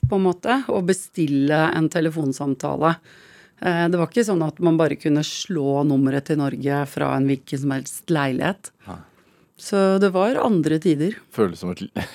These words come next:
Speaker 1: Det
Speaker 2: <laughs> et
Speaker 1: føles
Speaker 2: liv
Speaker 1: veldig
Speaker 2: som
Speaker 1: lenge
Speaker 2: en
Speaker 1: siden
Speaker 2: siden.
Speaker 1: nå.
Speaker 2: Ja, ja. Hva vil du si at du lærte om deg selv m-, med å studere i Russland? Det, ba-, jeg har jo liksom,
Speaker 1: <laughs>
Speaker 2: mine fordommer er jo at det er et k-,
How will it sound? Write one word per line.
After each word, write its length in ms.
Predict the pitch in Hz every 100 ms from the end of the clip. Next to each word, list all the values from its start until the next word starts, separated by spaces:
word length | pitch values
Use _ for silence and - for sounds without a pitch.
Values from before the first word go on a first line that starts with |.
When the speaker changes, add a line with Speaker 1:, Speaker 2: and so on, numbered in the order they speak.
| 147 -
Speaker 1:
Det 80 |
Speaker 2:
<laughs> 0 |
et 60 | 220
Speaker 1:
føles 220 | 233 165
Speaker 2:
liv 80 | 240
Speaker 1:
veldig 160 | 240 196
Speaker 2:
som 60 | 233
Speaker 1:
lenge 180 | 262
Speaker 2:
en 160 | 175 156
Speaker 1:
siden 0 |
Speaker 2:
siden. 260 | 170 165 196
Speaker 1:
nå. 520 | 208 320 254 220 220
Speaker 2:
Ja, 160 | 120 -
ja. 120 | 214 -
Hva 120 | 135
vil 80 | 160
du 80 | 220
si 220 | - 135
at 120 | 123 120
du 220 | 170 170 _ _ _ _ _ _ _ _ _ _ -
lærte 360 | 151 170 110 101
om 80 | 101
deg 120 | 131
selv 340 | - 208 123 - _ _ -
m-, 180 | 120 - _ _ _
med 140 | 123 123
å 40 |
studere 340 | 117 123 104 98
i 60 | 104
Russland? 340 | 92 - 113 113 _ _ - - - - - - - -
Det, 140 | -
ba-, 140 | 165 170
jeg 80 | 143
har 160 | 139
jo 80 | 156
liksom, 340 | 160 165 170 139
Speaker 1:
<laughs> 160 | 151 151
Speaker 2:
mine 240 | 151 151
fordommer 400 | 160 127 113 165
er 60 | 123
jo 80 | 110
at 20 |
det 60 |
er 80 | 131
et 80 | -
k-, 160 | 147